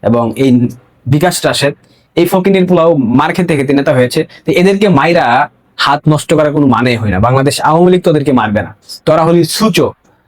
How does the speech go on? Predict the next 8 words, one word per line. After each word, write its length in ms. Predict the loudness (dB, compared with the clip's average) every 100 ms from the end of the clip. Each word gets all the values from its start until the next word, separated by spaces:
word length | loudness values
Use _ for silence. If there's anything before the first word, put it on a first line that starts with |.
| _ _ _
এই 140 | -2 -2 -2
ছুঁচো 280 | -4 -2 2
মেরে 240 | 2 2 0
হাত 240 | 0 0 0
গন্ধ 260 | 2 2 2
করার 180 | 2 0 0
মতো 180 | 0 0 2 0
অপকর্ম 380 | 0 0 0